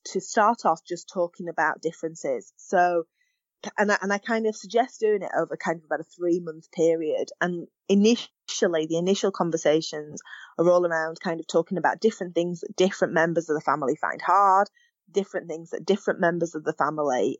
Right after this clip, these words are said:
find easy, and how life would be boring if we were all the same, and kind of get them used to that idea that actually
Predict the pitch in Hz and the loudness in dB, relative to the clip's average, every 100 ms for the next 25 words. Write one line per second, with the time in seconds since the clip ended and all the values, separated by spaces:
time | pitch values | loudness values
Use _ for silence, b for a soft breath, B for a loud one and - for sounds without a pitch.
0 | - 147 156 - 202 190 185 175 170 170 | -4 -4 -4 0 0 0 2 4 4 0
1 | _ _ _ 170 180 196 175 170 170 156 | _ _ _ -2 2 2 2 0 -4 -8
2 | - 160 170 _ 175 165 - 147 156 160 | -6 -2 -2 _ -8 -8 -8 -8 -2 0
3 | 151 120 127 - - 143 156 - - 170 | 0 -4 -6 -10 -6 -6 -6 -18 -4 -4
4 | - 156 147 147 165 - 156 143 160 160 | -2 -6 -6 -8 -8 0 0 0 -10 -20
5 | _ - 180 208 190 175 190 180 190 190 | _ -6 -2 0 0 2 0 0 -2 0
6 | 233 - 196 180 - 156 160 156 147 - | 0 0 -2 -4 -2 -4 -2 -6 -4 -2
7 | - - 160 | -2 -4 -8